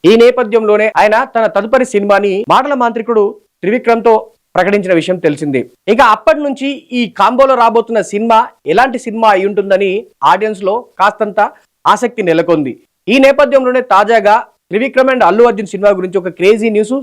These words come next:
సోషల్ మీడియాలో వైరల్ అవుతుంది. అదేంటంటే, ఈ సినిమాలో ఇండియన్ మైథాలజీ లింకప్ తో ఒక కమర్షియల్ సినిమాని సెట్ చేశారట త్రివిక్రమ్. ఇక ఈ సినిమాలో అల్లు అర్జున్ మహాశివుడి యొక్క కుమారుడు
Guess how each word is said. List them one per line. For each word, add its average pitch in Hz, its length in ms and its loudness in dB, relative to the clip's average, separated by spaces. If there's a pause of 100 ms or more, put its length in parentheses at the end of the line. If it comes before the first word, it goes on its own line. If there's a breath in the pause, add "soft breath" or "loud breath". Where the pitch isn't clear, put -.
(100)
సోషల్ 196 220 0
మీడియాలో 190 280 2
వైరల్ 151 220 2
అవుతుంది. 147 420 -2 (280)
అదేంటంటే, 175 680 0 (300 loud breath)
ఈ 277 120 4
సినిమాలో 277 540 2 (240)
ఇండియన్ 269 340 4
మైథాలజీ 247 500 0
లింకప్ 208 420 -2
తో 240 280 2
ఒక 202 160 -4
కమర్షియల్ 247 640 0
సినిమాని 220 420 0
సెట్ 180 300 -4
చేశారట 185 320 2
త్రివిక్రమ్. 170 680 0 (380)
ఇక 156 100 -4
ఈ 180 160 4
సినిమాలో 202 380 2
అల్లు 185 240 4
అర్జున్ 226 360 0 (540)
మహాశివుడి 262 520 0
యొక్క 240 200 2
కుమారుడు 220 580 0